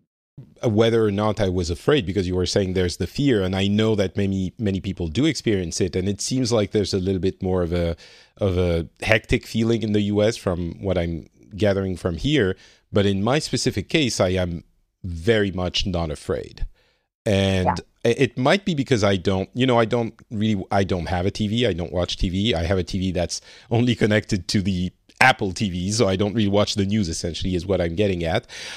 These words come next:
Speaker 1: I, I usually browse the news, you know, Google News in the morning when I wake up, and that's about it. And I kind of know what to expect, and I kind of know the,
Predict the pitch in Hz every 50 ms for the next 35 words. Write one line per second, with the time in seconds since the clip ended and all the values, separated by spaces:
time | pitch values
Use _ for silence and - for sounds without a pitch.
0 | - - - 113 107 107 - 131 123 127 131 143 170 185 175 160 160 156 143 147
1 | 147 147 147 139 - - - - _ 90 92 104 110 110 117 117 117 117 120 113
2 | 107 - - - - _ - 117 113 110 110 113 113 113 113 113 113 110 104 104
3 | 104 - - 117 104 107 104 98 90 82 90 110 110 110 104 101 101 104 104 104
4 | 104 101 95 101 98 92 95 92 92 95 98 98 95 95 95 98 95 95 95 95
5 | 95 95 87 - - 92 92 95 - - - - _ _ _ _ _ _ - 104
6 | 95 92 95 92 92 95 98 95 92 - - 95 95 92 92 92 95 117 135 135
7 | - - - - - - - - 123 113 113 107 - _ - - 110 113 117 113
8 | 117 113 101 92 87 - - 107 101 98 101 104 110 110 113 117 110 - - 120
9 | 110 101 - - - 123 160 185 - - - - - - - - - _ _ _
10 | - 123 117 113 110 110 110 104 101 101 - _ - 117 113 110 - - - 117
11 | 120 123 113 117 110 95 95 98 101 107 110 110 107 107 110 104 104 104 92 -